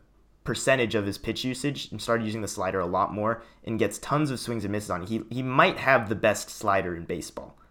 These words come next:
based on the metrics. You know, we can dive into Fangraphs if we want to, but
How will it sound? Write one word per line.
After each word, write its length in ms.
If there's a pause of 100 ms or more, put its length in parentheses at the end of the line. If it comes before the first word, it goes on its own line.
(140)
based 300
on 380 (580)
the 80
metrics. 640
You 120
know, 240
we 300
can 300 (320)
dive 240
into 140
Fangraphs 540
if 80
we 80
want 240
to, 120
but 240